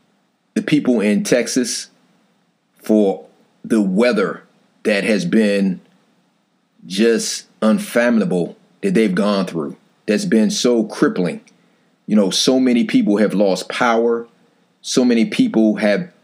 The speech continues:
had to be displaced out of their homes because they had no water or power. And I'm just hoping that things are going to be better,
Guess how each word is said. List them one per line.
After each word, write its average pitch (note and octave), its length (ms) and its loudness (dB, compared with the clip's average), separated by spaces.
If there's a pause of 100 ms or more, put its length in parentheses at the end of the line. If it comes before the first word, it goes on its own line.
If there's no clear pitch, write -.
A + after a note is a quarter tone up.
had A2+ 180 -2
to G#2+ 80 0
be G2 400 2
displaced A2 760 -2
out A2 140 0
of G#2 100 0
their G2+ 140 0
homes A#2 500 0
because G#2 460 0
they G#2 140 0
had G#2 260 0
no G2+ 120 0
water A2+ 600 0 (380)
or A2+ 260 2
power. A#2 600 0 (440)
And G#2+ 140 2
I'm G#2+ 140 2
just G#2+ 220 0
hoping B2 420 2
that G2+ 320 -2 (760)
things B2 320 2
are A2 80 2
going A2 300 2
to G2+ 80 2
be G#2 540 2
better, A2+ 540 0